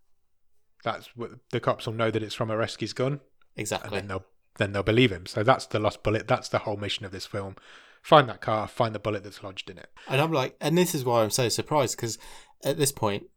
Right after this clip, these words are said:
Speaker 2: there's only half an hour left.
Speaker 1: Yeah,
Speaker 2: And
Speaker 1: yeah,
Speaker 2: we're only
Speaker 1: absolutely.
Speaker 2: starting to look for the bullet now. <laughs>
Speaker 1: Yeah. It, it flies at such a pace. It's the most, it's a really pacey film. It, uh,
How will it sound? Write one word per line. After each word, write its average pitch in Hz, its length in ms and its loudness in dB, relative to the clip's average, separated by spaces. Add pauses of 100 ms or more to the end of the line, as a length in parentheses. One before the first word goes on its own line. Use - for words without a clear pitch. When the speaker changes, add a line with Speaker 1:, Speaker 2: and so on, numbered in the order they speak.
(140)
Speaker 2:
there's 123 140 -2
only 151 160 2
half 107 260 -2
an 110 60 -4
hour 92 180 0
left. - 340 -10 (600)
Speaker 1:
Yeah, 143 180 6 (140)
Speaker 2:
And 117 100 -2
Speaker 1:
yeah, 123 100 4
Speaker 2:
we're 120 40 8
only 147 120 6
Speaker 1:
absolutely. 127 200 6
Speaker 2:
starting 110 240 6
to 117 120 -2
look 117 160 -2
for - 120 -4
the 107 80 0
bullet 110 300 -2
now. 123 320 0
<laughs> - 20 -16 (580)
Speaker 1:
Yeah. 123 200 2 (580)
It, - 240 0
it 117 160 0
flies 156 340 6
at 101 80 -12
such - 320 -2
a 113 60 -2
pace. 92 380 -4
It's 98 160 -16
the 123 100 -8
most, 127 400 -2
it's - 160 -6
a 127 60 -4
really 127 320 -4
pacey 110 440 -6
film. 87 340 -10 (600)
It, 123 280 -6 (120)
uh, - 60 -4